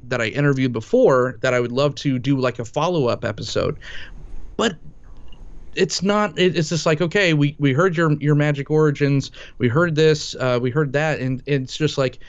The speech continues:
unless something huge has happened and, and you could see, like, a real growth or progression,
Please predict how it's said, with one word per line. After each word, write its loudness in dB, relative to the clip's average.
unless 2
something 0
huge 2
has -2
happened 0
and, 0
and 2
you 0
could -2
see, 0
like, 2
a 4
real 4
growth 2
or -4
progression, 0